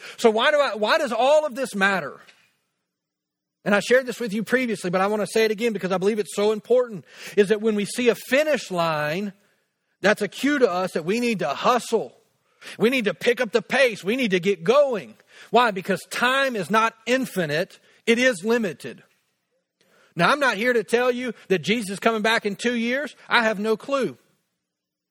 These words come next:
As a matter of fact, the Bible says the angels don't know, that Jesus doesn't know, that only the Father knows the exact time. But the Bible also tells us that the day will not come upon us like a thief, that we will not be unaware.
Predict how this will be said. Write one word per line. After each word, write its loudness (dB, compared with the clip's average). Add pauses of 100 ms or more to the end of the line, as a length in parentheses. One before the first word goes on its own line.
(380)
As -2
a 0
matter 0
of -4
fact, 0
the -8
Bible 2
says -6
the -4
angels -2
don't 0
know, 0 (400)
that 0
Jesus -2
doesn't -2
know, -2 (180)
that -2
only 2
the -4
Father 0
knows -4
the 0
exact -2
time. -4 (340)
But 2
the -2
Bible 2
also 2
tells -2
us -8
that -10
the -4
day 2
will 0
not -4
come -2
upon -2
us -6
like 0
a -4
thief, -8 (220)
that 0
we 2
will -2
not 0
be -4
unaware. -2